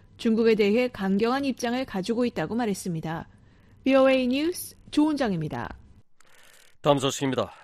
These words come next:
Speaker 2: 아, 미국이 북한 정권의 미사일 활동을 빠르게 추적할 수 있는 시스템 조합을 모색하고 있다고 미국 우주사령관이 밝혔습니다. 미국의 동맹들의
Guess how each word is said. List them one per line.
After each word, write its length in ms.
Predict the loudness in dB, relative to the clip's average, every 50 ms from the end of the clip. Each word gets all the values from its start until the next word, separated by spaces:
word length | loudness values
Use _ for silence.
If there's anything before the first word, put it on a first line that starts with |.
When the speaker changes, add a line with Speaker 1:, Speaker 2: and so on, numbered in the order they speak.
| -14 -10
Speaker 2:
아, 220 | -8 -8 -6 -6 -4
미국이 480 | -4 -2 0 0 2 4 4 4 4
북한 460 | 2 -2 -8 -2 2 4 4 4 6
정권의 580 | 4 4 4 4 2 2 0 4 4 4 4 2
미사일 520 | 0 -6 -6 -2 0 0 2 0 0 -2 -4 -4
활동을 440 | -4 -4 -4 -4 -4 -4 -6 -6 -10 -2 4
빠르게 400 | 6 6 6 6 4 4 2 2
추적할 520 | 2 -2 -6 -4 -4 -2 -2 -2 -2 -2
수 180 | -2 -4 -6 -4
있는 400 | -4 -4 -4 -4 -6 -10 -14 -16
시스템 600 | -14 -10 -6 -6 -4 -4 -2 0 0 0 0 0
조합을 640 | -2 -4 -4 -2 0 0 0 0 0 -2 -4 -4 -6 -10 _ _ -20 -20 -20 -20 -12
모색하고 640 | -8 -6 -6 -4 -4 -4 -6 -4 -4 -6 -4 -4 -4
있다고 480 | -6 -6 -8 -12 -14 -10 -10 -10 -10 -12 -14 -20 -20 -20 -20 _ _ -12 -8
미국 300 | -6 -6 -6 -6 -10 -10 -8
우주사령관이 840 | -6 -6 -4 -4 -4 -6 -4 -2 -2 -2 -2 -4 -4 -6 -6 -8 -10
밝혔습니다. 720 | -12 -16 -16 -16 -18 -18 -18 -18 -18 -20 -20 -20 -20 -20 -20 -20 -20 -20 -20 -20 -20 -20 -20 -16
미국의 320 | -8 -4 -4 0 0 0 0
동맹들의 840 | 0 0 -2 0 2 2 2 2 0 0 0 2 4 4 4 4 2